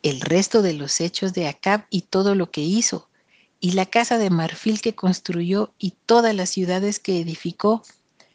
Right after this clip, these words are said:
¿no está escrito en el libro de las crónicas de los reyes de Israel?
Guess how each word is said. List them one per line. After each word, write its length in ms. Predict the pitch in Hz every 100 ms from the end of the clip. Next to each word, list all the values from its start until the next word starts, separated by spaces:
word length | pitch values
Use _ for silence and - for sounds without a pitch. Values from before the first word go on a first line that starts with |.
| _ _ _
¿no 180 | 196 277
está 320 | 330 - 226
escrito 460 | 220 - 214 208 214
en 80 |
el 100 | 190
libro 320 | 165 180 196 196
de 120 | 185
las 200 | 156 -
crónicas 560 | - 196 202 - 165
de 100 | 156
los 160 | 151 151
reyes 280 | 156 180 196
de 80 | 185
Israel? 480 | 175 160 143 165 311